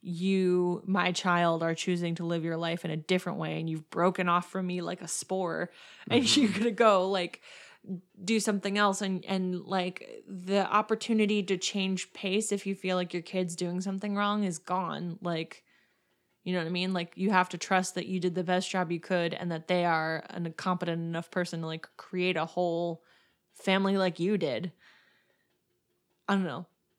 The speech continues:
Speaker 2: But you have to do that while respecting boundaries.
Speaker 1: Yes. You,
Speaker 2: <laughs>
Speaker 1: I mean, generally speaking, respect boundaries. <laughs> And I think, like,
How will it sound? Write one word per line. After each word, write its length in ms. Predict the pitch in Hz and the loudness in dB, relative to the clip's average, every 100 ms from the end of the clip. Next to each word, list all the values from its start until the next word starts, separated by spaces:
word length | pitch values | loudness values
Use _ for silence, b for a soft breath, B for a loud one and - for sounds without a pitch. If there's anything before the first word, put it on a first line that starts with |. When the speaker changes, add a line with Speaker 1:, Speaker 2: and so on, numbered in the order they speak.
| _ - | _ 0
Speaker 2:
But 160 | 117 | 0
you 80 | 101 | 0
have 180 | 104 101 | -2 -4
to 60 | |
do 120 | - 98 | -2 0
that 200 | 92 78 | 0 0
while 160 | 85 | -4
respecting 540 | 82 - 95 90 85 85 | -6 -8 -8 -8 -10 -8
boundaries. 500 | 82 87 147 147 - | -8 -8 -8 -8 -2
Speaker 1:
Yes. 560 | 202 254 - - - - - | 4 4 4 -2 -4 -8 -6
You, 160 | 208 214 123 - | -2 2 2 0
Speaker 2:
<laughs> 160 | - | 4
Speaker 1:
I 80 | 226 | 6
mean, 280 | 254 247 240 220 | 6 4 2 -4
generally 560 | 180 220 220 214 214 208 | 0 4 6 6 6 4
speaking, 420 | 196 214 190 180 165 | 2 -2 -2 -4 -6
respect 460 | 185 - 196 - | -8 -6 -6 -4
boundaries. 640 | 240 214 226 320 - - - | -6 -4 -2 0 4 4 4
<laughs> 720 | - - - _ - - - | -2 -20 -20 _ -20 -20 -2
And 80 | 403 | 2
I 60 | 415 | 4
think, 200 | 427 415 | 2 2
like, 280 | 370 269 | 0 0